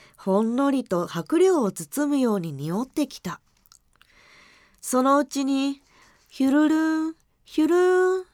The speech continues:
琴糸を弾くような音がした。二つ、三つ、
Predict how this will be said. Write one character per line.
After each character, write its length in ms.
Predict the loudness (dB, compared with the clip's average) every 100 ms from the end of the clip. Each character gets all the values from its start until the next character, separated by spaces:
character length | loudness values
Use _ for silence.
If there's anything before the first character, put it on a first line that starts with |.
| _ _ _ _ _ _ _
琴 380 | -10 -8 -2 0
糸 300 | 0 0 -2
を 40 |
弾 360 | -2 -6 -6 -6
く 160 | 0 2
よ 140 | 2
う 80 | -2
な 120 | -4
音 240 | -6 -6
が 140 | -4 -4
し 160 | -6
た。 240 | -12 -14 -16 _ _ _ _ _ _ _ _ _ _ _ _ _
二 380 | -8 -4 -2 -4
つ、 320 | -6 -6 -6 -12 -20 _ -8
三 200 | -6 -6 _
つ、 300 | -8 -6 -8